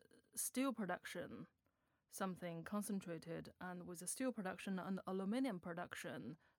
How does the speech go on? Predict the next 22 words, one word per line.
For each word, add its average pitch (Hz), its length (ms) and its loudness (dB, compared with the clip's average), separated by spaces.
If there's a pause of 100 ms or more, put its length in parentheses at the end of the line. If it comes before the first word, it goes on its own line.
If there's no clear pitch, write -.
very 190 180 2
much 170 240 0
in 185 140 0
favored 214 500 0
by 151 120 -4
the 151 80 -8
regime. - 440 -10 (640)
And 190 120 6
then 185 120 4
twenty 208 260 0
years 196 300 0
after, 311 600 0 (640)
we 185 140 4
had 175 200 0
Deng 170 180 0
Xiaoping 160 380 2 (320)
introduced 196 800 0 (120)
so-called 185 540 0 (120)
capitalist, 214 640 0 (140)
capitalist 214 640 2
style 160 540 0 (380)
of 185 160 4